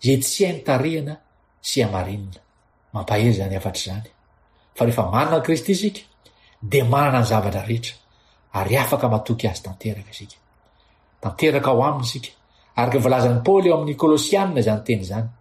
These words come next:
Ary izay dia efa ambara sahady amin'ny lesona manaraka hoe hianatra io bokin'ny Kolosianina itsika amin'ny fotoana manaraka. Fa tadino efa misy resaka izay mifototra an'ity fianarantsika androany ity, a, ny lesona izay ho resantsika amin'izay fotoana manaraka izay.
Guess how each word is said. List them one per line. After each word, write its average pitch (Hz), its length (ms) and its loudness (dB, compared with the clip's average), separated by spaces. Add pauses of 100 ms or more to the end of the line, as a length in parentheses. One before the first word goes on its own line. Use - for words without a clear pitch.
(560)
Ary 92 180 -2
izay 165 220 2
dia 127 120 2
efa 135 100 0
ambara 117 380 2
sahady 151 400 2
amin'ny 127 120 0
lesona 123 260 0
manaraka 151 420 2
hoe 196 100 2
hianatra 160 460 0
io 113 80 -2
bokin'ny 127 200 -6
Kolosianina 160 500 -2
itsika 196 260 -4
amin'ny 165 120 -6
fotoana 143 240 0
manaraka. 151 480 -6 (500)
Fa 123 120 0
tadino 135 420 2
efa 170 160 2 (400)
misy 120 260 2
resaka 190 420 4
izay 120 240 4 (680)
mifototra 180 560 2
an'ity 180 140 2
fianarantsika 170 580 2
androany 156 300 4
ity, 185 220 0
a, 190 60 0 (420)
ny 117 220 4
lesona 123 320 2
izay 95 160 -2
ho 92 120 -2
resantsika 104 560 -4
amin'izay 101 240 -8
fotoana 98 320 -8
manaraka 92 360 -14
izay. - 220 -18